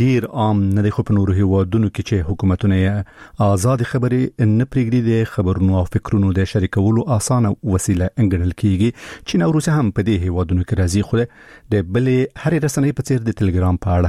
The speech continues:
هم دا اندېښنه شته چې کرکه پکې خپرېږي. په دې اړه د ازادي راډیو د خبر د مرکزي څانګې د راپور لنډیز احمد تکل اوروي.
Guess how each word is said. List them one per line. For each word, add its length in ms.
هم 180
دا 140
اندېښنه 340
شته 160
چې 80
کرکه 300
پکې 500
خپرېږي. 580
په 100
دې 100
اړه 160
د 140
ازادي 240
راډیو 260
د 100
خبر 240
د 100
مرکزي 320
څانګې 280
د 80
راپور 320
لنډیز 340
احمد 220
تکل 260
اوروي. 260